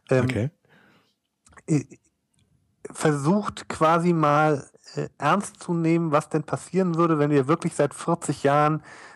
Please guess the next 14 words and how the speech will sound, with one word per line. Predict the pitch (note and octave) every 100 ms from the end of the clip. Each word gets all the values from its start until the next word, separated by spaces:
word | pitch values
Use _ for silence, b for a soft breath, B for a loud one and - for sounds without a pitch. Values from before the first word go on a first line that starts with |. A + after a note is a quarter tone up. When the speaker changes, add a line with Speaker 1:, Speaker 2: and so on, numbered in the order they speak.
| B
Speaker 1:
äh, | C#3+ C#3
hier | - B2 D3+
Superhelden | C3+ D3 B2+ G#2 G#2
auf | G#2+
der | A2
Erde | A2 G2+ F#2+ _ -
leben | A#2 G#2+ G#2
hätten, | A2+ A2 D#3 F#3 -
also | A#2+ A2
Leute | A#2
mit | A2
Superkräften, | B2+ B2+ B2 A2+ - E3 F#3 - -
Speaker 2:
Mhm. | A2+ F#2 D3 _
Speaker 1:
äh, | D3+